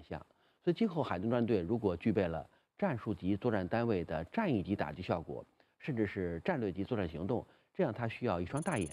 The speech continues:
睛和强健的指挥机构对各类行动进行高效协调。所以不排除这类无人机的出现，也是为今后远程炮兵作战，就是他所说的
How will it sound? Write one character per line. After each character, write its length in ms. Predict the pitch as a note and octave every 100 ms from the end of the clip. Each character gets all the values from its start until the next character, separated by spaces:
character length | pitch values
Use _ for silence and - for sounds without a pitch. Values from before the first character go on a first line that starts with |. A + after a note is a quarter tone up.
| -
睛 200 | E2+ F2 - - -
和 300 | - F2 F2+
强 280 | - - G2+
健 180 | C3 F#2+
的 100 | E2
指 140 | -
挥 120 | -
机 140 | F#2+ D#3
构 280 | D3 F2+ - _ _
对 260 | - F2+ E2
各 160 | - A2
类 120 | E2+
行 180 | - E2+
动 180 | F2
进 100 | D#2
行 100 | E2 D#2+
高 160 | B2
效 140 | G#2+ D#2+ -
协 80 |
调。 260 | E2+ D#2 D#2 - - _
所 80 | C#3
以 60 |
不 140 | C#3 -
排 200 | - F#2
除 300 | - E2+ F2 _ _
这 120 | - D3
类 60 |
无 140 | F#2+ F#2
人 120 | F#2+
机 120 | G#2
的 80 | F2+
出 180 | - G2
现， 220 | F#2+ D#2+ - _ _
也 140 | F2+
是 120 | D#2+ A#2
为 120 | G2
今 180 | - A2+
后 280 | - F2 - - _
远 220 | G2 F2
程 160 | D#2 G#2
炮 220 | - B2
兵 180 | F2 F2+
作 160 | F2 D#2+
战， 180 | E2+ C#2+
就 100 | -
是 60 | F#2+
他 80 | A2+
所 220 | - C#2+
说 180 | - F#2+
的 220 | D#2